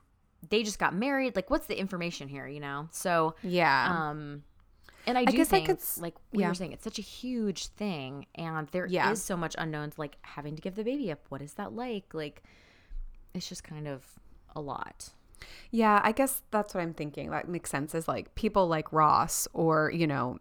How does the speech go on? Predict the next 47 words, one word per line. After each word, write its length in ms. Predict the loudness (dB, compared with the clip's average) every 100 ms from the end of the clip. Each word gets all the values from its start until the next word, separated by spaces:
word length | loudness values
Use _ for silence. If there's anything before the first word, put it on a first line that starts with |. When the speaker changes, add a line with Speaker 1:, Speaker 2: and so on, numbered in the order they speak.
| _
Speaker 2:
the, 200 | 0 0 0
the 140 | 0
rest 240 | 2 2 0
of 80 | -4
them 200 | -2 0
really 300 | 2 2 0
are 140 | 0
like, 340 | 0 -2 -4 -12 -18 -20 -20 _
every 240 | 0 2 0
decision 480 | -2 -2 -2 -2
has 160 | -4 -4
so 160 | -2 -2
much 240 | -2 -2
weight 360 | 2 4 2 0
and, 220 | -2 0
you 60 | 2
know, 80 | 4
bearing 280 | 4 6 4
on 80 |
your 120 | 2 4
life. 340 | 4 4 0
And 160 | -4 -2
she's 280 | -2 -2 0
like, 180 | 2 4
"Oh, 120 | 4
who 80 | 4
cares? 280 | 4 4 6
It'll 120 | 4
make 140 | 4
them 120 | 2 2
happy. 360 | 2 2 0
So 280 | 2 4 4
sure, 360 | 4 6 8 8
like, 240 | 6 4
nine 220 | 4 4
months 200 | 2 0
of 100 | 0
my 120 | 2
Speaker 1:
Uh-huh. 80 | 4
Speaker 2:
life, 300 | 6 4 2
no 100 | 0
skin 260 | 0 2 4
off 200 | 4 2
my 80 | 2
back." 400 | 4 4 -2 -12 -16 -12
Speaker 1:
Yeah. 220 | -8 -6 2
Speaker 2:
Um, 280 | 4 4 2